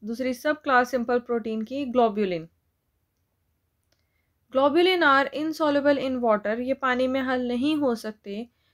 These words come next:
लेकिन ये हल हो सकते हैं but soluble in dilute salt solution।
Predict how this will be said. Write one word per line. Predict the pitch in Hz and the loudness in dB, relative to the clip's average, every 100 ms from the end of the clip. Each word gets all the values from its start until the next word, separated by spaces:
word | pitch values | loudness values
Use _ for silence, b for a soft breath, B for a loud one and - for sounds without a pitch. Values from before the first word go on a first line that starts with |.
| _ 233 | _ 0
लेकिन | 269 285 349 | 0 0 -2
ये | 339 330 | 2 2
हल | 311 294 | 4 2
हो | 269 285 | 2 0
सकते | 320 339 302 277 | 0 -4 -6 -4
हैं | 277 285 | -2 -2
but | 269 262 262 | 0 0 -2
soluble | 277 247 247 254 269 277 | -2 0 2 2 2 0
in | 294 294 _ _ - | -4 -8 _ _ -4
dilute | 226 226 233 233 262 294 320 320 311 - 285 | 2 4 4 0 0 2 2 0 -2 -6 -4
salt | 254 254 262 262 269 | -2 2 2 0 -2
solution। | 220 214 - 175 | -4 -4 -8 -12